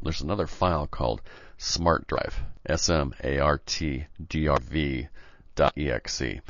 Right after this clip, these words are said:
That's a very important file. It's a, it's a caching, or a file caching, uh, program utility that will increase the speed tremendously of your file copying from one partition to another or from one drive to another.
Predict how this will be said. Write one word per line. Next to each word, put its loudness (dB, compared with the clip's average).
That's -2
a 2
very 4
important 0
file. 2
It's -4
a, -6
it's -8
a -6
caching, 2
or -2
a 0
file 4
caching, -2
uh, -4
program 6
utility -2
that 2
will 0
increase 0
the -2
speed -2
tremendously 0
of -4
your -4
file 4
copying -2
from -6
one 0
partition 2
to 4
another 2
or -2
from -4
one 0
drive 0
to 2
another. -4